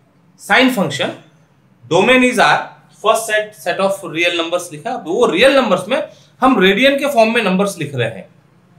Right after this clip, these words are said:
Zero degree या zero radian, pi by two ninety degree, pi one eighty degree, three पाई by two, ऐसे चलते चले जाएंगे। और यहाँ पर minus pi by two, minus pi, minus three pi by two, minus two pi, एटसेटरा।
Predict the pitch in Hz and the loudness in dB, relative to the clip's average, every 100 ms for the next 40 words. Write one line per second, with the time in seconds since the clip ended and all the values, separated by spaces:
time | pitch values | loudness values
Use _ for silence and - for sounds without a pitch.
0 | _ _ _ _ _ _ - - - 196 | _ _ _ _ _ _ -20 -20 -10 -4
1 | 202 180 160 160 - - _ _ - 170 | -2 -2 -4 -8 -12 -16 _ _ -6 0
2 | 185 160 170 175 139 127 131 - _ _ | 0 2 0 0 -2 -4 -6 -12 _ _
3 | _ _ 143 165 190 180 202 330 - - | _ _ 0 2 2 0 -2 -8 -12 -8
4 | 131 175 165 151 135 - - _ _ - | -4 -2 -4 -6 -8 -14 -20 _ _ 0
5 | 170 - - - 139 160 170 156 135 156 | 2 0 -8 -8 -4 -2 -4 -10 -10 -12
6 | 131 _ _ - 208 185 160 143 - - | -14 _ _ -8 -2 2 2 2 -2 -8
7 | - _ - 196 254 247 269 262 214 151 | -16 _ -10 -8 -2 -2 -2 -4 -2 -2
8 | 143 - - _ - 175 175 175 - 160 | -4 -6 -10 _ -12 -8 -6 -6 -4 -2
9 | 151 185 185 - 151 156 151 156 - _ | -2 -2 -4 -2 0 -2 -6 -10 -18 _
10 | 131 156 165 160 - 139 135 143 165 160 | -6 -6 -6 -8 -10 -10 -6 -4 -6 -8
11 | 156 143 135 135 135 143 139 160 165 - | -12 -6 -4 -4 -6 -10 -2 -2 -2 -10
12 | 135 160 139 117 123 - - | -6 -2 -2 -4 -14 -18 -20